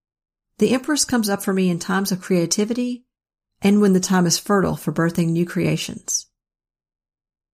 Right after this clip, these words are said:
Spring is probably the most stimulating season and the most sensual. Everything seems brighter, louder, and more engaging.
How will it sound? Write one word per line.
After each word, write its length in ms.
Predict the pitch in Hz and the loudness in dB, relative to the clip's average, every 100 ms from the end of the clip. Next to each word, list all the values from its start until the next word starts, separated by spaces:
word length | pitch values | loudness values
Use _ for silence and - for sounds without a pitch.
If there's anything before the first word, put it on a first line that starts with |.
| _ _ | _ _
Spring 320 | - - 208 | -8 0 4
is 100 | 190 | 4
probably 400 | 180 214 247 202 | 2 -2 0 0
the 100 | 170 | 0
most 220 | 165 160 - | 0 0 -2
stimulating 560 | 262 277 175 170 156 | 0 0 0 -2 -2
season 520 | 160 170 160 175 190 _ _ _ - | -2 -2 -2 -2 -4 _ _ _ -2
and 260 | 190 202 202 | 2 2 2
the 40 | |
most 280 | 185 185 - | 0 0 0
sensual. 500 | 175 - - - _ _ _ _ _ _ _ _ _ - | -2 -6 -12 -14 _ _ _ _ _ _ _ _ _ 0
Everything 420 | 185 220 220 196 | 0 2 0 0
seems 320 | 185 196 165 | 2 2 0
brighter, 640 | - 180 175 185 233 240 - _ _ _ _ _ | 0 0 2 2 0 -2 -8 _ _ _ _ _
louder, 640 | 185 185 196 208 214 214 _ _ _ _ - | 2 4 4 0 -2 -6 _ _ _ _ 0
and 160 | 175 | 4
more 200 | 175 185 | 4 4
engaging. 600 | 185 175 170 170 - - | 4 4 2 0 -4 -10